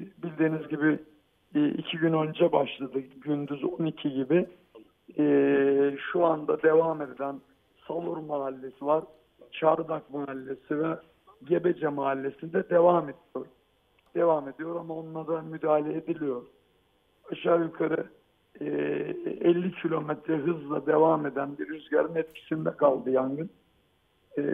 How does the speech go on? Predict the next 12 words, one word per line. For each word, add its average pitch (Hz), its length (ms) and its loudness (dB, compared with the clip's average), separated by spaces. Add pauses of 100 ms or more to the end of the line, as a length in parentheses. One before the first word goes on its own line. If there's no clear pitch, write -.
(720)
can 170 280 6
kaybı 160 440 6
beşe 160 340 2
çıktı. - 420 -4 (640)
Üç 165 120 -4 (220)
vatandaşımız 151 800 2 (460)
vefat 139 420 2
etmişti. - 480 -12
Şu - 280 -4
anda 147 400 4 (520)
Saraçlı - 520 -4
bölgesinde 143 800 -2